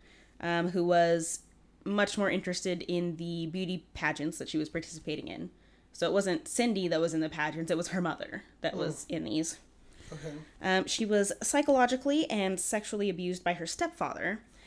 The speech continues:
Speaker 1: and when she finally got the courage to tell, talk to her mother and tell her that her stepfather was abusing her, her mother, or, like, the stepfather denied it, and her mother said, "Yep, that's fine.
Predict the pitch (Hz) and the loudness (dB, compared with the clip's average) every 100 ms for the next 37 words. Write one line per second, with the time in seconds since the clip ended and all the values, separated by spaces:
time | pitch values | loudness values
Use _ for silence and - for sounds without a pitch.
0 | - - 190 196 208 208 220 240 233 233 | -8 -2 0 0 -2 0 2 2 2 2
1 | 226 220 - - - - 196 202 214 196 | 2 -2 -6 -20 -6 -2 -2 -2 4 4
2 | 185 - - 196 - - 196 - 185 185 | 4 -6 -2 0 0 -2 -8 -6 -2 -2
3 | 185 190 165 156 151 165 - 233 208 185 | 0 0 2 2 2 0 0 0 2 0
4 | 160 151 170 - 139 170 165 160 160 160 | 0 -2 -4 -4 -4 -2 0 0 0 0
5 | 156 147 - - - - - 180 214 208 | 0 -2 -6 -10 -20 -14 -2 2 2 2
6 | 165 160 98 - - - - - - - | 0 -2 -4 -6 -10 -20 -20 -20 -20 -20
7 | - 208 196 190 180 175 170 175 - - | -2 0 2 4 4 4 4 0 -6 -20
8 | - - _ _ _ _ _ 202 180 156 | -20 -20 _ _ _ _ _ 4 4 2
9 | - 185 160 - - - 175 196 208 - | -2 -2 -6 -18 -20 -16 -2 0 2 2
10 | 196 180 170 185 190 254 240 156 160 - | 4 4 4 0 2 2 2 2 0 -8
11 | _ _ - 196 190 180 175 180 185 170 | _ _ -4 -2 0 0 0 -2 0 -2
12 | 180 - 247 254 240 - 226 190 208 | -2 -6 -6 -4 -4 -2 0 0 -2